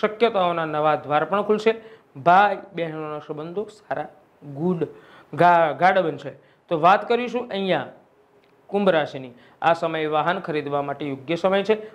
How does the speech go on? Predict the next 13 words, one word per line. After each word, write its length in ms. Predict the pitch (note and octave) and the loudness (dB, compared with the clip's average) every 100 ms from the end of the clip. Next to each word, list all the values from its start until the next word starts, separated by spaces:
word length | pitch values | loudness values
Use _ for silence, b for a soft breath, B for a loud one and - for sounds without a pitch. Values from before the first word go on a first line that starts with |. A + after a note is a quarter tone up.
| _ | _
ભૌતિક 380 | F3+ G#3+ A3 A#3 | 2 2 -2 -10
સુખમાં 320 | - E3 D3+ | -16 -10 -10
સારો 400 | C#3 D3+ C#3+ C#3+ | -6 -2 -2 -2
વધારો 340 | C#3 C#3 D#3 F#3 | -6 -4 -4 -2
થશે. 240 | F#3+ G3 | -2 -2
તમારે 460 | G3+ F3 F#3 E3 C3 B B _ | -2 2 4 2 -2 B B _
કામ 240 | E3 F3+ | 0 0
કઢાવવામાં 580 | F#3 D#3+ D3 C#3+ C#3+ E3+ - B B _ - - | 0 0 0 -2 -2 -4 -6 B B _ -18 0
આપ 260 | D#3 E3 | 2 2
માહેર 380 | D#3+ D#3 F3 G#3 | -4 0 2 2
હશો. 180 | G#3+ A3+ | 0 -2
સ્ત્રી 300 | A3+ - D#3 | -6 -6 -4
વર્ગ 220 | D3 D3 | -2 -4